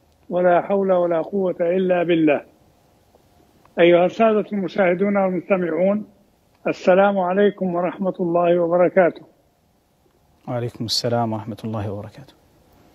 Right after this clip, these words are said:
Speaker 1: وبعد، نعم، بقي لنا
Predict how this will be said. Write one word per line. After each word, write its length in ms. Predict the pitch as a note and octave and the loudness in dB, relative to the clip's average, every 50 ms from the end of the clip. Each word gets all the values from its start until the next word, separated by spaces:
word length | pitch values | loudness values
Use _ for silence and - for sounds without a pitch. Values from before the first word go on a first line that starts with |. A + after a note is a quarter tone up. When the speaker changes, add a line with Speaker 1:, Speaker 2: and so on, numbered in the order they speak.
| _ _ _ _ _ _ _ _ _ _ _ _ _ _ _ - | _ _ _ _ _ _ _ _ _ _ _ _ _ _ _ -4
Speaker 1:
وبعد، 1000 | F3+ F3+ F3 F3+ F#3 F#3 F#3 F#3 F#3 F3+ E3+ E3 E3+ - - - G#3 G#3 F#3 E3+ | 0 2 4 4 4 4 4 4 2 2 0 2 4 4 4 6 4 2 2 0
نعم، 480 | F#3 F#3 F#3 F3+ G3 A3 A3+ A3 G#3 | -2 -4 -2 -2 0 2 2 2 4
بقي 500 | G3 A3+ A#3 A3+ - A3+ A3+ G#3+ G#3 G#3 | 2 2 2 2 2 4 4 6 6 6
لنا 580 | G3+ G3+ G3+ G3+ G#3+ A3 A3+ A3+ A3+ A3+ A3 | 4 2 2 0 0 -2 -2 0 -2 -4 -6